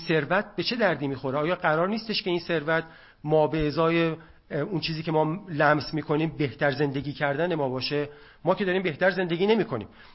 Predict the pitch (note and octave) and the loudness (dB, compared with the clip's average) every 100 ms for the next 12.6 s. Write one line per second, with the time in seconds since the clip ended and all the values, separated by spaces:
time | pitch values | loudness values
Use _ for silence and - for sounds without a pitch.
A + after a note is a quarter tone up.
0 | _ D#3 D3 C#3 C#3+ E3 F3 - D3 D3+ | _ -2 -2 0 0 0 0 -2 -2 -4
1 | C3+ D#3 E3+ E3+ C3+ C#3 E3 F3 E3+ E3+ | -4 -2 0 0 0 0 2 2 2 0
2 | - - E3+ F3 D3+ C#3+ E3+ C3 C3+ E3 | -8 -6 0 2 2 0 -2 -2 -2 -2
3 | F#3 G3+ - F3+ E3+ E3 - _ - D#3+ | -2 -2 0 2 0 -4 -20 _ -2 -2
4 | F#3 F#3 F3 F3 - F#3+ F#3+ F3+ E3 D3+ | 0 2 2 0 -4 -4 0 0 0 -2
5 | A3 F#3+ E3+ D#3+ F3 G#3+ G#3 - - - | -2 -4 -4 -6 -4 -2 -4 -6 -16 -8
6 | F3 E3+ E3+ G3+ G#3 G#3 - _ _ D#3 | -2 0 4 4 2 -4 -20 _ _ 0
7 | D3 C#3+ - E3 - - G3 F3+ D#3 D#3 | 0 0 -4 -6 -6 -4 0 0 0 0
8 | F#3+ F#3 F3+ F#3+ - E3 D#3+ D#3+ G3+ G#3 | -2 0 -2 -4 -6 -6 -6 -6 -6 -4
9 | F#3 B3+ A3 D#3+ D3 C3+ - - - D3+ | 0 2 2 2 2 0 -6 -16 -4 0
10 | C3+ C3+ B2+ B2+ A#2 C#3+ D3+ - - F3+ | 2 0 0 -4 -4 -4 -6 -12 -18 -14
11 | F3 D#3+ C#3+ C3+ D#3+ C#3+ D3+ E3 D3+ E3+ | -8 -4 -4 -2 -4 -2 -4 -2 -2 0
12 | C#3+ - D#3+ E3+ D#3+ | -2 -2 -6 -4 -6